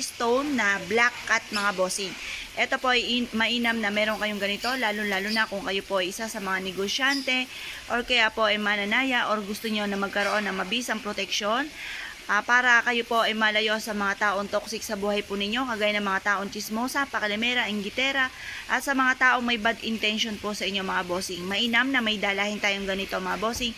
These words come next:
para tayo magkaroon ng mabisang proteksyon. Kung nais nyo po na umorder po sa amin, mangyari lamang po, tumawag po kayo sa zero nine four eight, seven eight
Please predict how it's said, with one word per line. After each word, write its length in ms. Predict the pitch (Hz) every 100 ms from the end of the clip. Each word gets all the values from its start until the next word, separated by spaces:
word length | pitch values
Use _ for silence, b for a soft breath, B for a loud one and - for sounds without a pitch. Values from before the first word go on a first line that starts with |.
| B B B 190
para 160 | 196
tayo 160 | 208 208 202
magkaroon 400 | 196 196 202 196
ng 80 |
mabisang 400 | 185 180 220 220
proteksyon. 560 | 196 190 185 - 220 185 165 -
Kung 160 | 202 202
nais 240 | 220 330
nyo 100 | - 330
po 80 | 302
na 160 | 285
umorder 400 | 262 254 247 240
po 160 | 233 233
sa 160 | 262 311
amin, 240 | 285 247 B B B -
mangyari 320 | 269 294 285
lamang 320 | 269 262 254
po, 80 | 247
tumawag 480 | 247 233 226 220 220
po 160 | 226 233
kayo 240 | 254 214
sa 160 | 233 226
zero 240 | 214 196
nine 240 | 190 185
four 240 | 180 233 240
eight, 320 | - 233 233 B B B
seven 400 | - 294 294 339
eight 240 | 262 285